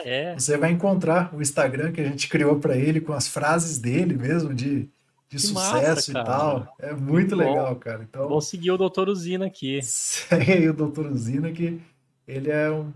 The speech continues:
Speaker 2: ser humano fantástico mesmo. Então, uma pessoa que me trouxe aí muito, não só aprendizado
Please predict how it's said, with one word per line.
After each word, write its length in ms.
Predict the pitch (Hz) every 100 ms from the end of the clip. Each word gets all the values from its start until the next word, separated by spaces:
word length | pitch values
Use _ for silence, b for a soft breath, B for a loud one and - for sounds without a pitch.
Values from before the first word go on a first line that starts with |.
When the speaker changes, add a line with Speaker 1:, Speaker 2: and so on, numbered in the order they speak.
| -
Speaker 2:
ser 220 | - 156
humano 280 | 147 139 147
fantástico 680 | 143 151 151 123 120 - -
mesmo. 240 | 113 113 113
Então, 260 | - 120 131
uma 160 | 135
pessoa 320 | 135 131 135 131
que 80 |
me 120 | 135 135
trouxe 360 | 135 135 -
aí 100 | 131
muito, 640 | 127 127 131 151 143 123 - _ _ _ _ _ _ _ -
não 140 | 180
só 280 | 226 208 180
aprendizado 880 | 151 160 165 156 127 135 143 143 139